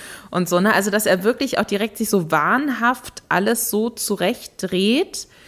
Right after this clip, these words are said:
wie, ähm, er das jetzt für sich gerade braucht, weil er auch glaubt, dass er mehr über die Person weiß, die er stalkt, als die eigentlich über sich selbst wissen.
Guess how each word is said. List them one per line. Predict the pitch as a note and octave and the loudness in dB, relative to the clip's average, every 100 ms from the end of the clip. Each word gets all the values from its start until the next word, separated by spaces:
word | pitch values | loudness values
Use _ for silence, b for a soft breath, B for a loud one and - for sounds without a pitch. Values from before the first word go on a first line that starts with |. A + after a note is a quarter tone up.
| B B B | B B B
wie, | - D#3+ G#3+ A3+ B3 - - | -10 0 4 6 4 2 2
ähm, | G#3 G#3 G#3+ G#3 G#3+ G#3+ _ _ _ _ _ _ | 2 4 4 4 0 -4 _ _ _ _ _ _
er | - F#3+ | 0 2
das | B3 B3 | 2 0
jetzt | - G#3+ - | -2 -2 -2
für | - | 0
sich | G3 A#3+ - | 0 -2 -4
gerade | G#3+ F#3+ F#3 G3 | -4 0 2 2
braucht, | G3 E3 D#3 D#3+ F#3 D#3 - - | 0 -2 0 2 4 2 -4 -4
weil | E3 E3 | 0 0
er | F3 F#3 F#3 | 2 4 4
auch | E3+ - | 2 -2
glaubt, | F3+ D#3+ D#3+ A3+ F#4+ - - - B B B B | -2 2 4 2 2 -2 -16 -16 B B B B
dass | F#3+ - | -2 0
er | - | 0
mehr | F3+ F3+ F#3 A#3 D#4 | 2 4 4 4 2
über | A3 A#3 | 2 2
die | G3+ | 0
Person | - - G3 E3+ F#3 B3 A3+ F3 | -4 0 0 2 2 4 4 4
weiß, | D#3+ F#3 C4+ C#4+ - | 0 2 0 -2 -8
die | G3 - | -6 -2
er | E3+ | -2
stalkt, | - - E3 F#3 C#4 - | -2 -4 0 2 2 0
als | F#3 F3+ | -6 -6
die | - A3 - | -6 -6 -4
eigentlich | F#3 G3 G#3+ G#3+ G#3 - | -2 -2 -2 -2 -6 -6
über | F3+ G3 | -2 -2
sich | F3+ F3+ | -2 -6
selbst | - F#3+ G3+ G#3+ - - - D#3 | -4 0 0 -2 -6 -12 -10 -6
wissen. | D3 - - | -6 -6 -8